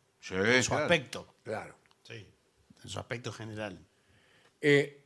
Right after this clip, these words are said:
Speaker 3: las viudas negras hembra tienen color negro brillante.
Speaker 2: Bien, es un dato.
Speaker 3: Es un dato.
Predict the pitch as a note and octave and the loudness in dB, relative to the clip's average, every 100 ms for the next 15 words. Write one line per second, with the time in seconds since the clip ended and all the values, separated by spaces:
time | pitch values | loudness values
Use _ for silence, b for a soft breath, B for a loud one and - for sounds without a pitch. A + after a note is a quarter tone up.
0 | - F#3 G3+ G3+ C#4 A#3 E3+ F#3 E3 D3 | -4 6 6 8 8 8 10 8 8 4
1 | C3 B2+ G#2+ G2+ A2+ B2 - F3 F3 D3+ | 4 4 2 -2 -2 -2 2 4 4 4
2 | C#3+ D#3+ E3+ G#3+ A3+ G#3+ F#3 C#3 B2+ F2+ | 6 6 8 6 8 8 8 4 0 -4
3 | F#2 F2 G#2 - _ _ _ - C#3 A2+ | -8 -10 -12 -14 _ _ _ -8 0 2
4 | G2+ C#3+ D3+ D3+ C#3+ A2 G#2 D3 C3+ - | 2 0 0 0 0 0 0 0 0 -2
5 | G#2 D#2+ - | -6 -10 -16